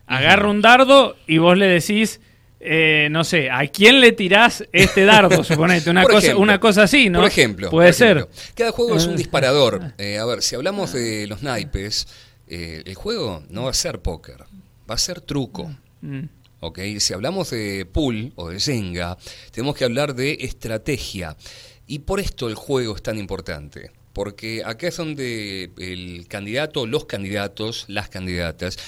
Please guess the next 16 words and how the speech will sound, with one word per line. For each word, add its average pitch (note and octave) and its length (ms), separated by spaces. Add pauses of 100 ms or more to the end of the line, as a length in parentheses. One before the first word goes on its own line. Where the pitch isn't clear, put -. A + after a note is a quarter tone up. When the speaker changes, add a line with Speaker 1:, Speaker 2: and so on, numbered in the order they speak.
Speaker 2:
la A2 100
idea D#3+ 100
es E3 40
que D3+ 80
vayan B2 320
de G#2 60
a G#2 60
dos. C3+ 360 (380)
Speaker 1:
Mm. C3 180
Speaker 2:
Hay F#3+ 80
figuras A3 320
que D3+ 80
van C#3 160
a C#3+ 140
ir C#3+ 320 (100)
solos. - 640